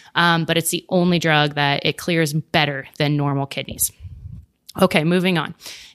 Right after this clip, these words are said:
Itraconazole. So Itra is interesting. It has three formulations. It has a solution,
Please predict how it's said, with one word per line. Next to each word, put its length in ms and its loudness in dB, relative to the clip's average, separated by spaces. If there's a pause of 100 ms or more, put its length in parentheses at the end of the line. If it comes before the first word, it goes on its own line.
(100)
Itraconazole. 1080 -2
So 120 -6
Itra 520 2
is 340 2
interesting. 760 -4 (100)
It 280 2
has 400 0 (100)
three 160 2
formulations. 720 0 (380)
It 100 -2
has 140 0
a 40 -6
solution, 640 0